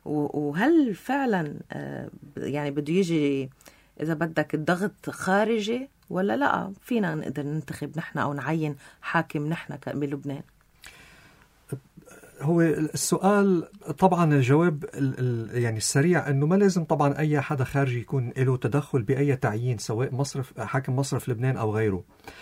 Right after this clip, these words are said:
Speaker 2: هلا التركيز، إذا بدي أقول، مش رح أقول يعني إنه التدخل، التركيز على حاكم مصرف لبنان،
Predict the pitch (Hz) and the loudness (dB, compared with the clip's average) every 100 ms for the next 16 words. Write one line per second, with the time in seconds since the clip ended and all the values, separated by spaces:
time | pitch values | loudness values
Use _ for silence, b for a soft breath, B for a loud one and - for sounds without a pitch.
0 | B B - 135 131 - 135 - 143 135 | B B 2 4 4 0 -6 2 2 2
1 | - 240 190 135 117 107 107 - 110 104 | -2 -2 0 0 0 0 -2 -2 -2 -2
2 | - 127 151 160 131 123 117 107 98 113 | -2 -4 0 0 0 0 -2 -4 -2 -2
3 | 117 - 104 123 - 165 185 165 156 123 | -2 -4 -6 -4 0 0 2 2 2 0
4 | - 139 143 113 127 - 110 117 98 107 | -2 -4 -2 -2 -2 -4 -6 -4 -2 0
5 | 107 | 0